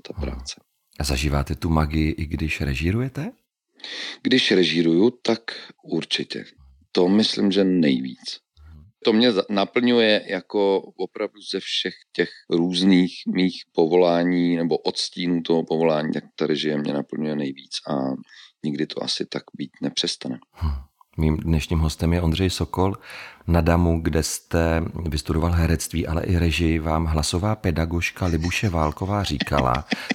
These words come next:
Speaker 2: co vám to udělali, že vás sem vzali.
Speaker 1: Ano.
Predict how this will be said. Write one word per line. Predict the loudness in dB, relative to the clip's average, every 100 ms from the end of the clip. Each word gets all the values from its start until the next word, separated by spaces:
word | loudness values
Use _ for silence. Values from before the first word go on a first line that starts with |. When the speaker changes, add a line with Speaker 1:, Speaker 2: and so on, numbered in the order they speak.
| -6
Speaker 2:
co | 0 2
vám | 4 2 0
to | 0 -2
udělali, | 0 0 2 2 0 0
že | 2 2
vás | 2 0
sem | -2 -4 -2 -2
vzali. | -4 -2 0 0 0
Speaker 1:
Ano. | 0 0